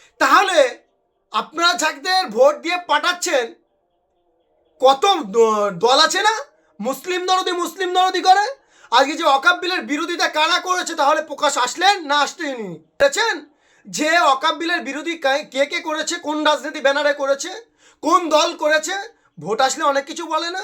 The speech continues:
যে আপনাদের পাশে থাকবো, আপনাদের সাথে থাকবো। তা ওয়াকফ বিল তো পাস হয়েই গেলেন, কিছুই করতে পারবেন, একমাত্র আন্দোলন। আর এই আন্দোলন এখনও না যদি করতে, এখন যদি ঘুমিয়ে থাকেন তা ঘুমিয়ে থাকুন, আর কিছু বলবো না। পিছনে আগুন লেগে গেছে,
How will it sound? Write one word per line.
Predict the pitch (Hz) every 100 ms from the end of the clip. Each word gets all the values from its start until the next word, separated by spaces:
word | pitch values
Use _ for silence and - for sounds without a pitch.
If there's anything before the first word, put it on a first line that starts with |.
| 494 _ _ - -
যে | 262
আপনাদের | 233 247 311 330
পাশে | - 277 302
থাকবো, | 330 339 320
আপনাদের | 302 311
সাথে | - 262 339
থাকবো। | 311 330 370 403 523 _ _ _ _ _ -
তা |
ওয়াকফ | 220 220 294
বিল | 220 294
তো | 294
পাস | 254 254 285
হয়েই | 311 320
গেলেন, | 311 269 277 - _ -
কিছুই | 262 330
করতে | 311 294 311
পারবেন, | 294 277
একমাত্র | 277 294 285 294
আন্দোলন। | 269 277 269 262 339 _ _ -
আর | 262
এই | 269
আন্দোলন | 277 285 311 302
এখনও | 277 311 311
না | 311
যদি | 302
করতে, | 302 302
এখন | 294 294
যদি | 269 285
ঘুমিয়ে | 269 302 294
থাকেন | 311 320
তা | 294
ঘুমিয়ে | 302 349
থাকুন, | 339 349 427 440 - _ _ _ -
আর | 285
কিছু | 220 381
বলবো | 359 311
না। | 285
পিছনে | 294 349 339
আগুন | 294 320
লেগে | 339 339 349
গেছে, | 330 330 311